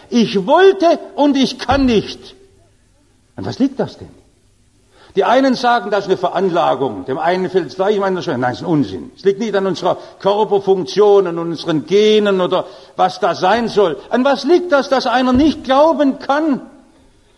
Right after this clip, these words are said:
Wissen Sie, an was das liegt? An den Beziehungen, die uns mit dieser Welt verbinden. Und das ist bei jedem von uns das schwerste Stück, uns da zu lösen.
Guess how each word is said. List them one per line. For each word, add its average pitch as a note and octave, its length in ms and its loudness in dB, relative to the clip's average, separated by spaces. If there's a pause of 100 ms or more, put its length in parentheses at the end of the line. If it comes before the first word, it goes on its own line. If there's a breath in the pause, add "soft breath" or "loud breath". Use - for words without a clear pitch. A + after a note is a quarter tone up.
(1080 soft breath)
Wissen G#3 200 -4
Sie, G3+ 100 2
an F#3 100 0
was E3+ 160 0
das D#3 180 -6
liegt? F#3+ 360 -6 (1200 soft breath)
An F3+ 220 -2
den E3+ 280 0
Beziehungen, B3+ 1000 -2
die A3+ 180 -4
uns G#3+ 340 -4
mit F3+ 220 -4
dieser G#3+ 480 -2
Welt F#3+ 260 2
verbinden. D#3 600 -2
Und A#2+ 120 -6
das F3 140 -2
ist F#3+ 160 -8
bei F3 100 0
jedem C4 540 0
von A3+ 180 -2
uns G#3+ 280 -4
das D3 160 -8
schwerste A3 640 -2
Stück, - 320 -8
uns F#3+ 240 0
da F3 180 0
zu F3 160 -6
lösen. C#3+ 400 -4